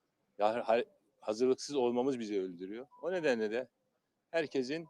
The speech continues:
bu uyarıları artık dikkate alması lazım. Depreme hep beraber toplumsal olarak, ülke olarak hazır olmamız lazım.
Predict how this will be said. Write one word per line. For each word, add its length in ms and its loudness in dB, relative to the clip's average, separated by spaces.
bu 100 0
uyarıları 520 4
artık 520 -6
dikkate 340 -4
alması 400 0
lazım. 360 -8
Depreme 560 0
hep 400 -2
beraber 440 2
toplumsal 580 -6
olarak, 260 0
ülke 260 -4
olarak 280 0
hazır 220 0
olmamız 420 -4
lazım. 320 -14